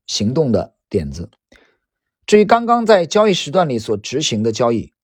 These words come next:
我会做记录，而记录方式着重在交易的策略层面。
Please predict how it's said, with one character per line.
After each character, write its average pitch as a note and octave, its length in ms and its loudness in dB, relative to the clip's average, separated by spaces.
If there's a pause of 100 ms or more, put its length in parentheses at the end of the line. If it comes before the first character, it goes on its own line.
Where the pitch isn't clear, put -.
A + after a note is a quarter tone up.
我 G2+ 100 -4
会 B2+ 140 -2
做 C#3+ 140 -2
记 D3+ 200 -4
录， F#2 180 -8 (460)
而 C#3+ 160 2
记 F#3+ 160 0
录 E3 100 4
方 F#3+ 260 0
式 F3 360 -4 (720)
着 C#3+ 180 6
重 E3 220 -2
在 A#2 280 0 (200)
交 F3 240 4
易 D#3+ 80 -2
的 G#2+ 160 0 (280)
策 - 160 2
略 B2+ 120 4
层 E2+ 180 -8
面。 D#2 140 -14